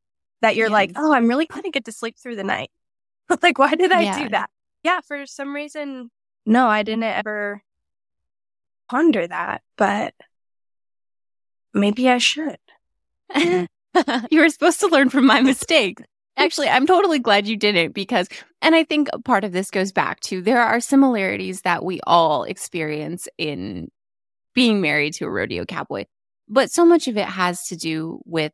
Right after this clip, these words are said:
Speaker 2: just who they are and how you experience that, for sure. And Blaine is a very different guy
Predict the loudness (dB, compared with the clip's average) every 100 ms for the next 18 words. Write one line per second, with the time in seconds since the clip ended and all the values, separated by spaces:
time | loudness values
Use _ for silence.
0 | _ -8 -8 -8 -4 -4 -4 -4 0 0
1 | 0 -2 -4 -4 0 0 -2 -8 -10 -12
2 | -12 -12 -12 -14 -16 -18 -14 -8 -8 -8
3 | -10 -4 -4 -2 -2 -4 -6 _ -4 -2
4 | 0 0 0 -2 -4 -4 -2 -2 -4 -8
5 | -10 -6 -4 -2 -4 -8